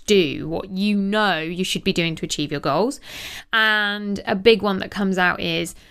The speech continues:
the parenting and the children and the business and health kind of aspects. So one of the things that I see really commonly is pretty much all of my clients right now,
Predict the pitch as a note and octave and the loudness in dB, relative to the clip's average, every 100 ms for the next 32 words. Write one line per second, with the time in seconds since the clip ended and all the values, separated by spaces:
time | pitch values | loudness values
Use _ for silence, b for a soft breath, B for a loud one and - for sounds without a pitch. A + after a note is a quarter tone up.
0 | b - F#3+ G#3 F3+ E3+ E3+ F#3 - - | b -10 0 2 2 -2 -4 -6 -10 -10
1 | - C4 C4 A#3 A3 G#3 A3 G3 F#3 F3+ | -8 -2 0 0 -2 -4 0 2 2 0
2 | F3+ - F#3 F3 E3+ E3 E3 E3 D#3+ B | -2 -2 0 2 2 2 0 -4 -10 B
3 | B B - F3+ - G#3 F#3 F3+ F3+ E3+ | B B -2 0 0 0 0 0 0 0
4 | E3+ E3+ F3+ E3+ E3 E3 E3 - G3 F3 | -2 -2 0 2 2 0 -4 -6 -6 0
5 | F#3 D#3+ D#3+ E3 D#3 - D#3+ - D#3 D3+ | 0 0 -4 -6 -4 0 0 0 -2 0
6 | D#3+ - - - - A3 A#3+ C4+ B3+ C4 | -2 -4 -6 -4 -2 0 2 0 0 0
7 | B3 A3 - G#3 - G3+ G#3+ B3 C4+ B3+ | -2 0 0 0 0 0 0 0 2 2
8 | A3+ - F#3 D#3+ D#3 D3+ E3 - - - | 0 -2 -2 0 2 0 -2 -12 -20 -20
9 | - - - - G#3 G3+ G3 F#3 B B | -20 -14 -10 -8 -2 0 0 -2 B B
10 | B B B - D#4+ D4 - C#4 C#4+ D#4+ | B B B 0 2 2 0 0 2 2
11 | A#3+ B3 B3 B3 B3+ - G3+ - G3 F#3+ | 2 -2 0 -2 -2 -2 -4 -2 0 2
12 | F#3 F#3 | 2 0